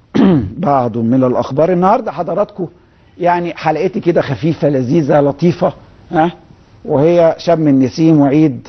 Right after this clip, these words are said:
يجمع كل المصريين. دائما الأعياد في جمهورية مصر العربية يا جميع أنحاء العالم، يا جميع شعوب العالم،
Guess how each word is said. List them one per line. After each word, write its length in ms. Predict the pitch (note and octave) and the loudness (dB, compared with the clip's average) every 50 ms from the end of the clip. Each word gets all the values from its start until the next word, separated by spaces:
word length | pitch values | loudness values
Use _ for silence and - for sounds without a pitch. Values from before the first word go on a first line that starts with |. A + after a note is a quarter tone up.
| - _ | -8 _
يجمع 400 | C#3 D#3 D#3 B2 A#2+ C#3+ C#3+ B2+ | 0 0 0 0 -2 -4 -4 -4
كل 300 | G#2+ - - F3+ F3 E3+ | -6 -2 -2 -2 0 0
المصريين. 800 | D#3+ D3 C#3 C#3+ C#3 - - D3+ D3+ D3 D3 D3+ D3+ C3 A2+ F#2+ - - - - _ - - - - - | -2 -2 -2 -4 -6 -6 -6 -4 0 2 2 4 2 2 0 -2 -8 -12 -20 -20 _ -20 -20 -20 -14 -4
دائما 420 | C#3 - D3 C3+ F3 G3+ G3 F3+ D3+ | -2 0 0 2 2 2 2 2 2
الأعياد 720 | C#3 C3+ B2+ - - C#3 B2+ C#3 D3 D#3+ E3+ F3 F3 - | 0 0 -2 -4 -6 -4 -2 0 2 4 4 2 2 0
في 100 | - - | -6 -6
جمهورية 580 | B2+ D3 C#3+ C3 B2 C3+ C#3+ D#3 D#3 D3+ D3 - D#3 | -4 -2 0 0 0 2 2 2 2 2 0 0 0
مصر 260 | D3+ D3+ - - D#3 | 0 0 0 0 0
العربية 640 | C3+ A#2+ B2 C3 C#3 C#3 B2+ D3+ D#3 D#3 D#3 D3+ | 0 2 2 2 2 2 2 2 2 4 4 4
يا 360 | D3 D3 D3+ E3+ F3+ G3 G3+ | 4 4 4 4 4 4 2
جميع 520 | G3+ G3 F3+ E3+ F#3 G3+ G3 F#3+ - C#3+ D#3 | 0 -2 -2 -2 0 0 0 0 0 -2 -6
أنحاء 400 | D3+ - - D#3+ F3+ F#3 - D3+ | -6 -6 -6 -2 -2 -2 0 0
العالم، 440 | C#3 A#2+ D3 E3 E3 D#3+ D3+ D3 D3 | 0 0 2 2 2 2 0 0 2
يا 160 | D#3+ F#3 F#3 | 2 2 2
جميع 400 | D#3 F3+ E3 F3 G3 G#3+ G3+ F#3+ | 2 0 -2 -2 -2 -4 -4 -6
شعوب 420 | - - F#3 E3 F3+ G3 F#3 F3+ | -6 -4 -2 0 2 2 2 2
العالم، 540 | D3+ C3+ A2 C#3 D#3 D3+ C#3 B2 A#2 A2 | 0 -2 0 0 0 2 2 0 -2 -4